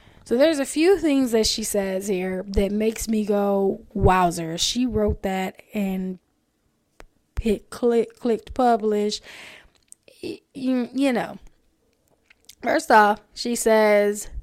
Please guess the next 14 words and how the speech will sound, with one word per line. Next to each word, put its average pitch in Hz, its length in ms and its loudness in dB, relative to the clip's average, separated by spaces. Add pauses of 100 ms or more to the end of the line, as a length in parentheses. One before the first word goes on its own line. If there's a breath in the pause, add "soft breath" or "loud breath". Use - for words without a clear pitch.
(140)
that 208 300 0
the 226 280 -2 (120)
woke 214 520 2
agenda, 185 440 0
and 202 360 -2
I 240 100 0
really 262 440 2
wish, 214 500 2
oh 247 220 2
my, 202 380 0 (380 loud breath)
can 277 180 4
I 311 160 4
just, 311 320 0
uh, 240 240 8